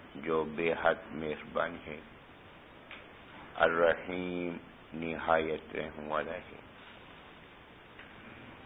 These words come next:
یہ سلسلہ چل-، چلے گا آگے غزوہ بدر کی نسبت سے۔ پہلا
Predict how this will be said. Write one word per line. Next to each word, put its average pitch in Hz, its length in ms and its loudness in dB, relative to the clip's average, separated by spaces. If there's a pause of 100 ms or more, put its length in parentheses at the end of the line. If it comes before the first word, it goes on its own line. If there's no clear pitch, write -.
(1300)
یہ 104 500 2 (160)
سلسلہ 98 600 12 (2250)
چل-، 92 320 4
چلے 95 320 12
گا 80 180 12
آگے 76 280 4 (1900)
غزوہ 95 360 12 (300)
بدر 85 260 8 (140)
کی 85 60 0
نسبت 73 360 -2
سے۔ - 280 -14 (3750)
پہلا 123 540 12